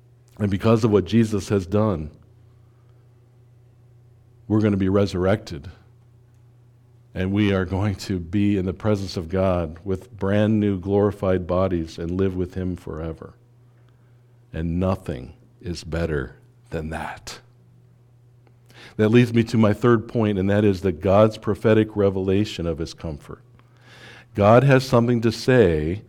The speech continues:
about the fact that he is going to do this, and he reveals some things about himself in verses nine through eleven.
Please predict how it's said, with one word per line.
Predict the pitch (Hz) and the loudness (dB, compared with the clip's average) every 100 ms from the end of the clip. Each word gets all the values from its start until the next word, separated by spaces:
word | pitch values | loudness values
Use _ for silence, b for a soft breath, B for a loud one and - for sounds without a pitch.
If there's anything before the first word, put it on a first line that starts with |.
| B B B - | B B B -8
about | 90 107 110 | 4 4 4
the | 123 | -2
fact | - 90 90 107 - - b b b | 0 0 0 -4 -14 -20 b b b
that | - 98 | -2 -2
he | - 117 123 | 2 2 4
is | 110 - | 0 -2
going | 107 110 | 0 0
to | 110 98 | 0 -4
do | 95 117 | 0 0
this, | 113 80 80 87 - - | 2 0 -2 -6 -14 -6
and | 98 | -2
he | 98 | 0
reveals | 101 98 90 107 120 127 131 131 - - | 0 -2 2 4 6 4 0 -6 -12 -18
some | - 113 104 | -6 -2 -2
things | 110 95 92 101 - - | 0 0 -2 -4 -8 -12
about | 92 87 98 104 | -10 2 4 2
himself | 104 101 98 - 120 90 87 - | 0 -6 -6 2 4 4 0 -6
in | 110 95 | -8 -2
verses | 101 104 107 92 | 0 0 -2 -4
nine | 101 98 101 | -2 0 -2
through | - 104 | -2 -2
eleven. | 104 110 113 87 | 2 2 0 -10